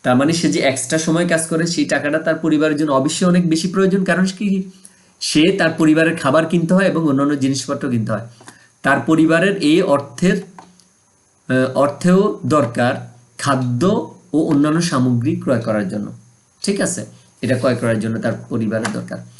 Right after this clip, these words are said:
ওকে, আমরা কি করলাম? এই অংশেরও আমাদের, আহ, অর্থটা আমরা জান-, জানলাম। এরপর আমরা চলে যাচ্ছি আমাদের নেক্সট ইউনিটে। ওকে, প্রিয় শিক্ষার্থীবৃন্দ, আমরা এখানে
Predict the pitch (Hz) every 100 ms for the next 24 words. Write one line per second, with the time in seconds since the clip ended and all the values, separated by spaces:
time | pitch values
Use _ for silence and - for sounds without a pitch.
0 | - _ _ - 135 185 156 139 165 170
1 | 175 175 175 - 311 - - _ _ 151
2 | 151 151 165 180 170 143 151 170 - -
3 | - _ _ _ 123 123 123 135 160 143
4 | 135 131 127 131 123 117 131 131 147 180
5 | 156 180 185 175 135 135 147 123 117 117
6 | 123 113 113 123 - - 120 110 107 -
7 | - - _ _ - - - - 180 175
8 | 180 180 180 190 190 196 196 143 147 151
9 | 147 151 156